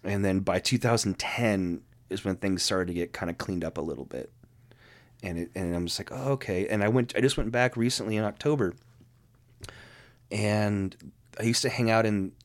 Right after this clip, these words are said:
Ankeny Alley, uh, off of Burnside, just south of Burnside, and it's where the famous Voodoo Donuts is, and Dante's Inferno Cabaret, and the, eh, the, uh,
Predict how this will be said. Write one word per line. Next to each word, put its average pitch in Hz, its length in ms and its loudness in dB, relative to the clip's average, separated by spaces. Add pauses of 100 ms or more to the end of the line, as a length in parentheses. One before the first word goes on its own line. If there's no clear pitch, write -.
Ankeny 104 420 0
Alley, 104 520 0 (640)
uh, 90 360 0
off 90 220 2
of 85 120 -6
Burnside, 95 540 2
just - 220 -2
south 92 220 0
of 87 100 -6 (240)
Burnside, 90 580 -2 (520)
and 87 680 -2 (540)
it's - 200 -4
where 98 120 4
the 98 260 -4
famous 101 360 2
Voodoo 101 320 2
Donuts 95 480 0
is, 90 440 0
and 80 240 -6 (120)
Dante's 85 720 -2
Inferno 87 640 -4
Cabaret, 85 880 -4 (680)
and 82 200 -4
the, 82 200 -4
eh, 87 200 -2
the, 82 320 0
uh, 57 80 -4